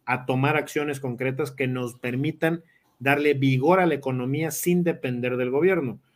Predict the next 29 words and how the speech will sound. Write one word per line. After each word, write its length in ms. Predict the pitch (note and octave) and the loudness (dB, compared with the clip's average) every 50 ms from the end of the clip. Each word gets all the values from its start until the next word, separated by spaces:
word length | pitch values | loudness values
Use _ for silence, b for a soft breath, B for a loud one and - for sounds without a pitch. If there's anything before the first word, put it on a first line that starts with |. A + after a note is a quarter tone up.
| _ _ _ _ _ _ | _ _ _ _ _ _
porque 260 | - C3 B2+ B2+ C#3 C3+ | -2 -2 0 2 2 2
de 80 | C3+ | 4
lo 140 | C3+ C3 C3 | 4 2 2
contrario, 420 | C3+ C3+ B2+ B2+ - C#3 F3 F#3 | 0 0 0 2 2 2 2 2
pues 140 | - C#3 B2 | 0 -2 -4
nos 180 | A#2+ A#2 A2+ A2 | -4 -6 -8 -6
podremos 400 | - B2 B2 C3+ D3 D3+ C#3 C#3 | -4 -2 0 0 0 0 -2 -6
quejar 300 | - A#2+ - - C3+ C#3+ | -8 -6 -2 0 0 0
y 80 | C#3 | 0
sentar 320 | C3+ B2+ A2 A2 B2+ C3 C3+ | -2 -4 -6 -4 -2 0 0
y 40 | C3 | 0
estar 220 | B2+ C3 C3 C3 | 0 -2 -2 -4
estancados 480 | B2+ C3 B2+ A#2 A2 G#2 C3 C3 B2+ C3 | -4 -4 -6 -10 -6 -4 -4 -2 -2 -4
por 160 | C3 B2 A#2+ | -4 -6 -6
un 80 | B2 | -6
buen 160 | A#2 A#2+ A#2 A#2+ | -6 -6 -6 -4
rato, 320 | E3 G3 - - G#2+ G2+ | -4 -6 -6 -6 -8 -8
¿no? 180 | A#2 E3 F3+ - _ _ _ _ _ _ _ | -8 -8 -10 -12 _ _ _ _ _ _ _
Esperando 480 | B2 A#2 - - B2 B2 C3+ C#3 C#3 C3+ | -12 -12 -6 -4 0 0 2 2 2 4
a 40 | C3 | 4
ver 120 | C3+ C3+ | 4 4
en 120 | C3+ C3 | 4 2
qué 120 | C3 C#3 C3 | 0 0 0
momento 380 | C3 B2+ B2+ C3 C3 B2+ B2+ | 0 -2 -2 -2 -4 -4 -4
surgen 340 | C3 C3+ C3+ A#2+ B2+ B2+ B2 | -2 -2 -2 -2 -2 -4 -4
nuevas 220 | B2 B2 B2 A#2 A#2 | -4 -4 -4 -4 -4
oportunidades 460 | A2+ G2+ A2 G#2+ - A#2+ A#2 A2+ A2 | -6 -8 -10 -10 -8 -8 -8 -6 -6
laborales, 640 | A#2 G#2+ G2+ G2+ G2+ G#2+ A2+ B2+ C#3 C3+ A#2 - - | -8 -8 -8 -8 -6 -2 0 0 2 0 0 -4 -8
etcétera. 420 | G2 - - G2+ - _ - _ | -12 -18 -20 -20 -20 _ -20 _